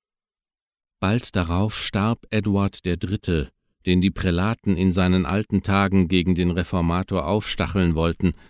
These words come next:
und Wycliffes einstiger Beschützer Johann von Gent, der Herzog von Lancaster, Prinzregent des Nachfolgerkönigs Richard des Zweiten, wurde Landesherr.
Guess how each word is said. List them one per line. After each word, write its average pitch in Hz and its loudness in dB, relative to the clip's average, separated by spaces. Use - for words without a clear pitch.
und 107 -2
Wycliffes 135 -2
einstiger 120 0
Beschützer 104 0
Johann 107 0
von 95 0
Gent, 104 0
der 65 -6
Herzog 87 -6
von 80 -4
Lancaster, 85 -2
Prinzregent 98 2
des 85 -4
Nachfolgerkönigs 87 -2
Richard 87 -4
des - -6
Zweiten, 78 -2
wurde 67 -6
Landesherr. 71 -6